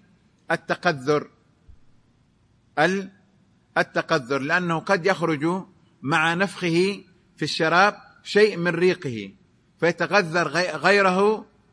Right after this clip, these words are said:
بسبب ذلك، وقد يكون من وراء هذا انتقال نوع من الأمراض، انتقال نوع من الأمراض. مسألة، نهى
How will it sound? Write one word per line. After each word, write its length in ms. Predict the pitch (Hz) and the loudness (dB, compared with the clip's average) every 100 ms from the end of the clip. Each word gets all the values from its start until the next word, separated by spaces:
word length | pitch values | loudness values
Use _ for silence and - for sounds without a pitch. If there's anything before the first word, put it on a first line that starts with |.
| - | -10
بسبب 720 | 139 190 185 180 190 208 202 _ _ _ - | -4 0 2 2 0 -2 -6 _ _ _ -10
ذلك، 360 | 117 156 107 90 _ _ _ | -2 0 0 -8 _ _ _
وقد 340 | 120 143 220 190 | -4 0 0 0
يكون 560 | 190 190 190 196 190 - _ _ - | -2 -2 -2 -2 -6 -14 _ _ -4
من 160 | 151 | -2
وراء 420 | 175 180 190 170 | 2 4 4 2
هذا 580 | 156 175 180 185 196 185 | 0 2 2 2 0 -2
انتقال 560 | 156 170 - 185 180 170 | -8 -8 -2 0 0 2
نوع 260 | 190 175 | 2 2
من 360 | 156 170 185 190 - _ _ _ _ _ _ _ 165 | 0 -2 -2 -4 -12 _ _ _ _ _ _ _ -2
الأمراض، 500 | 180 165 131 107 - _ | 0 0 -2 -4 -8 _
انتقال 560 | 135 139 151 175 175 156 | -8 -4 -2 0 0 0
نوع 280 | 170 180 139 | 0 0 -2
من 360 | 151 175 185 - _ _ _ _ _ - | -4 -4 -6 -12 _ _ _ _ _ 0
الأمراض. 480 | 196 170 127 104 85 _ _ _ _ - | 2 2 -2 -4 -6 _ _ _ _ -6
مسألة، 580 | 156 202 175 139 101 85 - _ _ _ - | 0 0 0 -6 -6 -14 -20 _ _ _ -6
نهى 560 | 151 220 202 208 220 | 2 4 4 2 0